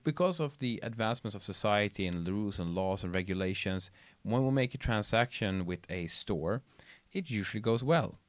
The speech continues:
We don't have to know the store owner in order to trust that most of the time what we get is good. And the times we don't get good stuff,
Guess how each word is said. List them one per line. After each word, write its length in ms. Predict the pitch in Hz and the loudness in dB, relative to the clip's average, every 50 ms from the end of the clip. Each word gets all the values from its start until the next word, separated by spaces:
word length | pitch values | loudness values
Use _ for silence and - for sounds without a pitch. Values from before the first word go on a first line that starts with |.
| _ _ _ - 110 104 104 | _ _ _ -12 -10 -10 -4
We 100 | - 147 | -2 0
don't 200 | 165 175 165 147 | 0 2 0 0
have 160 | 135 135 - - | 0 -2 -4 -2
to 100 | - 110 | -2 0
know 320 | 104 110 127 139 135 123 | 2 2 2 2 0 0
the 80 | 107 101 | -2 -4
store 340 | - - - 117 113 107 | -6 -4 -2 0 0 2
owner 480 | 90 95 92 87 82 80 85 98 120 - _ _ - | 2 2 0 0 -2 -2 -4 -4 -6 -8 _ _ -8
in 200 | 104 104 104 95 | -4 -2 -2 -2
order 340 | - 104 107 101 98 104 92 | -2 -2 -2 -2 -2 -4 -10
to 400 | 82 - - 98 95 92 92 92 - - - - _ _ _ _ _ _ _ _ _ _ _ _ _ _ - | -12 -8 -6 -4 -4 -4 -4 -6 -10 -18 -20 -20 _ _ _ _ _ _ _ _ _ _ _ _ _ _ -8
trust 540 | - - - 113 92 95 101 - - - - | -8 -2 2 2 2 2 0 -4 -8 -4 0
that 340 | 104 95 95 92 - - _ _ - | 0 0 0 -2 -6 -18 _ _ -6
most 540 | 117 104 101 104 104 117 123 120 - - 120 | -4 0 2 4 4 4 4 2 0 0 0
of 60 | 113 | 0
the 60 | 113 | 0
time 420 | - - 113 101 92 90 87 - | 2 2 2 4 4 2 0 0
what 140 | - 87 - | -2 -4 -4
we 120 | 92 107 92 | -4 -6 -4
get 400 | - 92 85 - - - - - _ - | -4 -4 -6 -6 -6 -14 -20 -20 _ -16
is 160 | 95 - - | -14 -10 0
good. 240 | - 135 92 - - _ _ _ _ _ - _ _ - - - _ _ _ _ _ _ - | 0 0 0 0 -4 _ _ _ _ _ -20 _ _ -20 -20 -20 _ _ _ _ _ _ -6
And 240 | - 117 113 110 107 | -2 0 0 0 0
the 80 | 101 101 | 0 -2
times 400 | - - 135 131 147 160 143 - | -2 0 0 2 2 2 2 0
we 80 | 98 | -2
don't 320 | 95 - 113 156 170 160 160 | 0 2 4 4 4 4 4
get 180 | - 101 - | 2 -2 -2
good 160 | - - 87 82 | -2 -6 -6 -6
stuff, 320 | - - 85 85 87 | -4 -4 -2 -2 -2